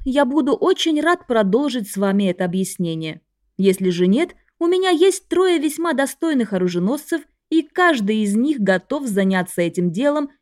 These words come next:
и поспорить с вами самым почётным образом. Оруженосец мог встать вместо своего павшего в бою рыцаря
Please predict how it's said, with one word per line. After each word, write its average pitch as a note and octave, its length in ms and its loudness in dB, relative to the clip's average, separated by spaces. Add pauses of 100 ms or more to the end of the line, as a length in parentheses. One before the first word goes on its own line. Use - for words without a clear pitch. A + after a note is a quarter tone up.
(100)
и F4 100 4
поспорить F4 680 2
с - 80 -8
вами D#4+ 360 0
самым E4+ 500 -4
почётным F3+ 640 -4
образом. E3 540 -6 (1080)
Оруженосец D#4+ 760 0
мог C#4+ 240 2
встать - 420 -2
вместо A#3 400 2
своего G3+ 420 2
павшего G3+ 520 0
в F3+ 80 -4
бою F#3 340 2
рыцаря B3 500 0